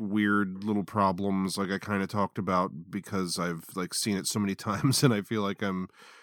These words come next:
just, like, nitpicking it to death, but I do still like the movie quite a bit, especially the performances. So that one's gonna be my borrow, mainly because, like you, uh, as a first-time watch, I was just, like, really into Open Range.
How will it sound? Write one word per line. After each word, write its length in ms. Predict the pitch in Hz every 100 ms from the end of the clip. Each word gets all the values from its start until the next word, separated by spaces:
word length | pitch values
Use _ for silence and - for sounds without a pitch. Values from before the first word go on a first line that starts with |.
| _ -
just, 180 | 117 -
like, 140 | 92
nitpicking 560 | 110 107 - 117 117 113
it 100 | 113
to 80 | 120
death, 260 | 117 113 -
but 100 | 110
I 80 | 101
do 180 | 104 110
still 240 | - 107
like 220 | 101 98
the 80 | 104
movie 340 | 95 92 92
quite 240 | 87 110 92
a 40 |
bit, 140 | 82 82
especially 440 | - - 85 -
the 100 | 87 82
performances. 840 | 85 - 82 78 78 82 80 - _ - - - - _ _
So 120 | -
that 140 | 143 165
one's 120 | 151
gonna 160 | 131 135
be 120 | 131
my 160 | 120 110
borrow, 340 | 110 113 104
mainly 520 | 95 117 131 135 120
because, 600 | 98 95 - 117 95 87
like 280 | 101 107 87
you, 460 | 92 101 90 85 85 _ _ _ _ _ _ -
uh, 260 | 90 90 85
as 160 | 107
a 60 | 101
first-time 520 | - 120 - 127 101
watch, 280 | 92 95 -
I 60 | 92
was 160 | 92
just, 180 | - 107
like, 160 | 110 -
really 360 | 92 90 85 82
into 180 | 80
Open 300 | 82 80 90
Range. 400 | 78 76 69 73